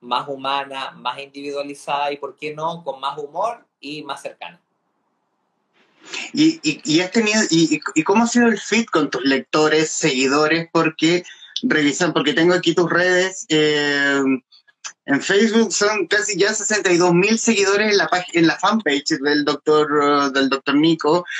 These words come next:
Speaker 2: eh, ciento dieciséis mil seguidores en Instagram y seis mil novecientos cuarenta suscriptores en YouTube.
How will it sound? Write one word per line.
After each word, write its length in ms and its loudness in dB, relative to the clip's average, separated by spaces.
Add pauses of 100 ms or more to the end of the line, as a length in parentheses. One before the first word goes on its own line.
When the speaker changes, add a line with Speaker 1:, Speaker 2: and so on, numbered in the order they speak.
(180)
Speaker 2:
eh, 320 4
ciento 440 0
dieciséis 500 0
mil 320 4
seguidores 600 2
en 200 4
Instagram 840 2 (760)
y 480 0 (180)
seis 500 -2
mil 540 4
novecientos 640 0
cuarenta 320 0
suscriptores 760 -2
en 120 -2
YouTube. 400 0